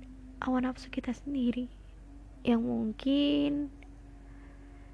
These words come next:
di diri saya juga masih kesulitan untuk mengendalikannya.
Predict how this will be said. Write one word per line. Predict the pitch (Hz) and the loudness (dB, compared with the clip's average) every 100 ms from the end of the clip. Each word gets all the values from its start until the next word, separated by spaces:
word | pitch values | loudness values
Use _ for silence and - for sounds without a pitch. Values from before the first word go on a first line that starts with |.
| - - - - - - - - - - | -16 -16 -16 -14 -16 -16 -16 -16 -12 2
di | 220 | 4
diri | 214 214 214 214 | 8 6 6 2
saya | 214 214 208 | 0 0 0
juga | - 214 | 0 0
masih | 220 208 220 208 | 0 0 -2 -2
kesulitan | 226 - 226 208 - 226 226 | -8 -2 0 0 0 -2 -2
untuk | 214 226 | -2 -2
mengendalikannya. | 220 214 208 208 202 220 - 196 202 202 208 | 0 0 0 2 0 0 -4 -4 -4 -4 -4